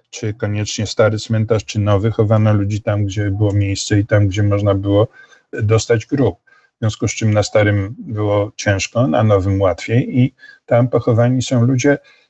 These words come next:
jak ci pisałem taki, mm, z kolegą taki przewodnik po nowym cmentarzu. No, jest tam mnóstwo ludzi funkcjonujących w Zakopanem, w rozmaitych,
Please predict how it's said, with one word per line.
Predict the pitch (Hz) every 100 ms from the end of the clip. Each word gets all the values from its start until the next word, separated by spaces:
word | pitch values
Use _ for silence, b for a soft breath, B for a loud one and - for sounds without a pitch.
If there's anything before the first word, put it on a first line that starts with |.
| -
jak | 147 147
ci | -
pisałem | - 123 165 127
taki, | 104 101 -
mm, | 104 104 104 104 104
z | -
kolegą | 107 107 107 101
taki | 107 - 107
przewodnik | - 101 110 107 101
po | - 107
nowym | 113 110 110 113
cmentarzu. | 107 - 110 117 107 95 127 B B B B _
No, | 151 -
jest | 196
tam | 185 175
mnóstwo | 185 196 - 180 170 -
ludzi | 147 139 151 135 143 147 151 175
funkcjonujących | - 147 - 139 135 156 147 131
w | 107
Zakopanem, | 123 - 117 123 123 127
w | 113
rozmaitych, | 113 107 113 113 113 -